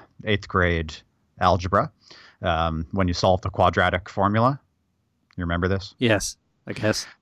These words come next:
Speaker 1: Um, you get two answers from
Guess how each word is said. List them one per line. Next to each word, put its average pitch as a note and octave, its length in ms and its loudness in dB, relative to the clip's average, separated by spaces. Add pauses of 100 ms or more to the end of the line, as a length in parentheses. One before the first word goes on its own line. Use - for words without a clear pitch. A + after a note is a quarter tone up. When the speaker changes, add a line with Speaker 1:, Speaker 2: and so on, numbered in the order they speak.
(100)
Speaker 1:
Um, F2+ 520 2
you B2 200 2
get C3 260 2
two C#3 220 2
answers G2+ 600 -4 (360)
from D#2 500 -4